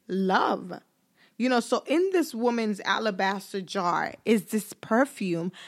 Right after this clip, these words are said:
that, you know, it's not, it's a rarity for people to, you know, these perfumes usually are expensive. They are things that are used for, like, really prized, really prized moments. And we see that,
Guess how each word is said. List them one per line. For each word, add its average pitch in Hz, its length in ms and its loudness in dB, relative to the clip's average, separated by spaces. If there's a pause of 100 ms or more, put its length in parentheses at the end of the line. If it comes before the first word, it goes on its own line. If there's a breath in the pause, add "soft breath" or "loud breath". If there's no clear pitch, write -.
(160 loud breath)
that, 220 260 8 (180)
you 262 120 6
know, 254 260 4
it's - 300 -6
not, 285 220 6
it's 233 140 2
a 226 80 4
rarity 208 1160 4
for 190 200 0
people 220 400 0
to, 185 440 0 (100)
you 254 100 2
know, 208 140 4
these 277 160 2
perfumes 240 540 -2
usually 190 440 -4 (300 loud breath)
are 196 160 2
expensive. 277 1040 0
They 196 300 -2
are 180 280 0 (280 soft breath)
things 262 240 -2
that 214 140 0
are 208 60 0
used 214 280 -6
for, 190 180 -2
like, 180 300 -6
really 262 240 -2
prized, 190 640 0 (420)
really 330 240 4
prized 202 540 0
moments. 196 640 -2 (400 soft breath)
And 220 340 2
we 214 200 -4
see 302 400 -2
that, 190 480 0